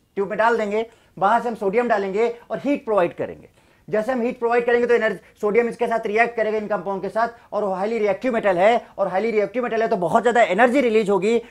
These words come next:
और जब बहुत ज्यादा एनर्जी रिलीज होगी, तो जो ऑर्गेनिक कंपाउंड के अंदर जितने भी बॉन्ड्स हैं, उन सबको तोड़ के एलिमेंट्स को, लाइक ये एलिमेंट्स, लाइक हैलोजन, नाइट्रोजन सल्फर, नाइट्रोजन सल्फर, इन एलिमेंट्स को अलग कर डालेगा।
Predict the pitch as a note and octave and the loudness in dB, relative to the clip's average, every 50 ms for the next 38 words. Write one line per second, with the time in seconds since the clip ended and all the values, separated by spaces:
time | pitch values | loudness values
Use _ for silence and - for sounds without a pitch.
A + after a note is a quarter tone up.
0 | - - G3 F#3+ F#3+ F#3+ D#3+ D#3 D#3+ E3 G3 F3 G#3 G3 G#3 G3 F3+ E3+ F3+ F3 | -4 -2 -2 0 0 -2 -2 -2 -2 -2 0 0 2 2 2 2 0 0 -2 -2
1 | D#3+ F3 E3+ D3 D3 F3 A3 G#3+ G#3+ G#3+ E3+ F3 F#3 G#3 G3+ G3+ - - - G3+ | -2 -2 -4 -2 0 0 0 2 2 0 0 0 0 0 -2 -4 -8 -10 -10 -10
2 | E3 D3+ D#3 F#3+ F3 E3+ F3 G#3+ A3 - G#3 F#3 E3+ F#3+ G3+ G3+ F#3 G3+ F#3+ G3+ | -8 -4 -2 -2 -2 0 -2 -4 -4 -4 -6 -4 -2 -2 -2 0 -2 -4 -4 -6
3 | E3 D3 D3 - A#3+ A#3+ F#3+ C#3+ D#3 G3+ B3 A#3+ A#3 G#3 F#3+ F#3+ F#3 F3+ - - | -6 -6 -4 -2 -2 -2 0 0 0 0 0 0 0 -2 -2 -2 -2 -6 -8 -12
4 | - E3 D#3+ F#3+ F3+ - G3+ - - G3 G#3 A#3 A3+ G3 F#3+ G3 F3+ C#3 - - | -16 -12 -12 -8 -8 -8 -8 -4 0 2 2 2 2 -2 -4 -4 -4 -6 -8 -8
5 | - E3+ F3+ F#3+ G#3+ B3+ C4 A#3 - - - A3 G#3+ G3+ D#3 A2+ - _ _ _ | -6 -4 -2 -2 0 -2 -4 -4 -6 -6 -2 0 0 0 0 -2 -6 _ _ _
6 | _ - D3 D3+ - D#3 G3+ A3 G#3+ G3+ F#3+ F#3 F#3 D3 - D#3 D3+ D3 - - | _ -6 -6 -6 0 2 4 4 4 4 2 0 -2 -2 -4 -4 -6 -6 -6 -10
7 | _ _ - - - - - - - - _ - E3 F3+ F#3+ F#3 E3+ F#3+ F#3 F#3 | _ _ -12 -8 -6 -6 -6 -8 -12 -20 _ -6 -2 -2 0 2 2 2 0 0
8 | F#3 D#3+ D3+ D#3+ D#3+ F3 E3+ D#3+ F3+ F#3+ - - G3 F#3+ F#3+ F3+ D#3+ E3+ E3+ E3+ | -2 -4 -4 -4 -4 -4 -4 -2 -2 -2 0 2 2 2 2 2 0 -2 -2 -4
9 | - E3+ F#3 F3+ F3 - F3 D#3+ F#3 G3 G3 G3 - - F#3 F#3+ G3 F#3+ F#3 F#3 | -4 -4 -4 -4 -2 -4 -4 -2 0 -2 -2 -2 -6 -8 -6 -4 -2 -2 -2 -2
10 | F#3+ F#3+ - A#3+ C4 C#4 C#4+ - - F#3+ D3+ B2 A2+ G2 F#2 E2+ D#2 | -4 -2 2 4 4 4 4 4 2 0 0 0 -4 -8 -10 -14 -18